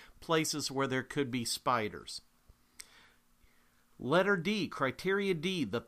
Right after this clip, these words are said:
fear or anxiety is out of proportion to the actual danger posed by the specific object or situation and to the social cultural context. So we're talking about something that is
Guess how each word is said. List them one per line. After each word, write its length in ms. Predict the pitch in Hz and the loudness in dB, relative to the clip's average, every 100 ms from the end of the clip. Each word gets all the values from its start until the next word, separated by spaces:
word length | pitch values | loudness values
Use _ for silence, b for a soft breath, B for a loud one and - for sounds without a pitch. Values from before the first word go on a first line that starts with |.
| - | -6
fear 300 | 202 233 233 | -4 -2 -2
or 400 | 175 165 165 - | -2 0 0 0
anxiety 960 | 165 160 151 139 170 190 151 127 131 - | -4 -2 -2 0 0 2 0 0 -4 -4
is 260 | 135 120 - | -4 -4 -4
out 260 | 156 208 233 | 0 2 2
of 140 | 226 | 4
proportion 840 | 214 214 - 220 202 - 143 131 123 | 2 0 2 4 4 2 -2 -2 -4
to 140 | - | -4
the 200 | 123 127 | -2 2
actual 520 | 139 170 - 208 196 | 2 2 0 -4 -4
danger 640 | 180 135 147 139 131 139 143 | -4 0 0 2 0 0 -2
posed 800 | - - 202 175 120 135 - - B B B | -2 0 2 2 0 -2 -6 -8 B B B
by 180 | 135 139 | 4 4
the 120 | 123 | 2
specific 680 | - - 120 - 117 110 - | -2 -2 -4 -4 -4 -6 0
object 640 | 123 190 180 214 220 - - | 2 2 0 -4 -4 -12 -10
or 220 | 139 165 | 0 2
situation 1040 | 208 - 196 - 190 156 127 117 - 120 120 B B B B - | 2 0 -2 0 0 0 0 -2 -4 -4 -6 B B B B 0
and 340 | 214 254 240 | 2 2 0
to 320 | - 165 151 | 0 0 0
the 160 | 156 135 | -2 -4
social 580 | - - 170 190 214 214 | -2 2 0 0 -2 -2
cultural 800 | - 180 170 165 165 151 151 - | -2 -2 -2 -2 -2 -2 -2 -4
context. 800 | - 170 156 135 90 - - - _ _ _ b b b | -2 0 0 -4 -8 -10 -14 -16 _ _ _ b b b
So 280 | - 165 147 | -4 0 0
we're 160 | 131 | 0
talking 480 | 127 185 214 - 220 | 0 4 4 2 -4
about 260 | 180 165 156 | 0 0 0
something 420 | - 156 160 147 | -2 -2 -2 -2
that 220 | 135 127 | 0 0
is 280 | 123 113 - | 0 -2 -6